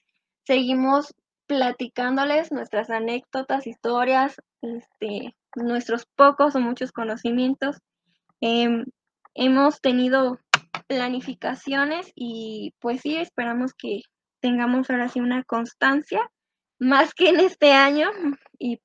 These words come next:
pues, pues sí, les agradezco eso, que nos escuchen, que nos compartan,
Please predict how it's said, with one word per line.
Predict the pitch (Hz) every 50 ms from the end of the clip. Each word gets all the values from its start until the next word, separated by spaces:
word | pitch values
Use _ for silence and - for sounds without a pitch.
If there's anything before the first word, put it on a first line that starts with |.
| _ _
pues, | - 226 226 220 214 214 214 214 226 233 - _ _ _ _ _ _ _ _ _ _ _ _ _
pues | 262 247 262 262
sí, | 294 294 339 359 415 403 381 - _ _ _ _
les | - 247 240 233 240
agradezco | 233 226 220 220 226 226 226 233 247 - - 262 254
eso, | 240 240 254 254 277 285
que | - 254
nos | 226 247 240 -
escuchen, | 233 - _ - 269 - 311 294 330
que | - 247 226
nos | 214 - -
compartan, | - 220 226 247 - - 254 285 - - 349 381